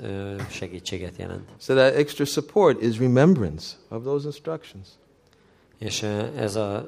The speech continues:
Speaker 1: ö, segítség, ez, ezeknek a, ö, ugye emlékezés ezekre az utasításokra.
Speaker 2: They'll carry you. They'll give you the extra strength that you need to keep you from slipping.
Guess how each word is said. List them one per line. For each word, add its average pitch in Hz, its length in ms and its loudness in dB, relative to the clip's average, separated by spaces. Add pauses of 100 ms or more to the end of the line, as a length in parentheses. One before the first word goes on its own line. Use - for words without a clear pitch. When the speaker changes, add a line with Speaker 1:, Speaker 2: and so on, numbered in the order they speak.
Speaker 1:
ö, 101 120 -4
segítség, 123 680 -4
ez, 110 140 -6
ezeknek 101 540 -10
a, 104 240 -8 (100)
ö, 110 40 -8
ugye 110 300 -8
emlékezés 101 560 -6
ezekre 92 340 -8
az 92 100 -10
utasításokra. 92 960 -10 (200)
Speaker 2:
They'll 135 220 2 (100)
carry 156 360 6
you. 92 160 -4 (340)
They'll 110 160 -2
give 160 220 2
you 156 100 4
the 131 160 2
extra 131 480 -2
strength 147 500 0
that 113 180 -8
you 117 160 -2
need 123 320 2 (100)
to 110 140 -6
keep 143 160 -4 (100)
you 110 100 -6
from 101 180 -12
slipping. 104 400 -6